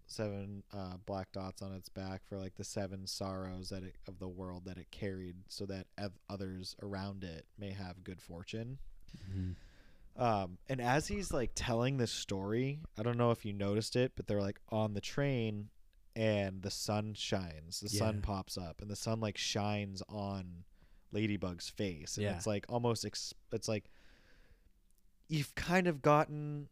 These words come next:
Speaker 1: the parts of, like, he is actually lucky throughout the movie because he's had so much shit happen to him, but still alive.
Speaker 2: Mm-hmm.
Speaker 1: Uh, and then you have the Elder explaining,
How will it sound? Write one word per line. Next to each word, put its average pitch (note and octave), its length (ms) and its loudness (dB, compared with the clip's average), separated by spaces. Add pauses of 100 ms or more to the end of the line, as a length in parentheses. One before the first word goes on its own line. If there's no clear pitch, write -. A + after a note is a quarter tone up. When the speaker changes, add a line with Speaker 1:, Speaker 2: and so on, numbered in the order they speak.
(720)
Speaker 1:
the C3 100 2
parts C3 440 4
of, A#2+ 100 -4
like, B2 180 4
he B2 380 0
is B2 220 8
actually A#2 400 2
lucky G#2+ 420 0
throughout A2+ 300 0
the G#2+ 80 -2
movie G2+ 360 -2
because A#2 280 -2
he's G2 160 -6
had G2+ 200 -2
so - 160 0
much G2+ 220 -2
shit - 520 0
happen G#2 340 0
to A2+ 100 2
him, A2+ 180 2
but G#2 140 0
still G#2+ 300 0
alive. F#2 600 0
Speaker 2:
Mm-hmm. G2+ 280 0 (280)
Speaker 1:
Uh, G#2 340 6 (840)
and B2 240 2
then A2+ 460 2 (380)
you A#2 140 6
have G#2 100 8
the G#2 100 2
Elder G#2 260 10
explaining, G2+ 760 4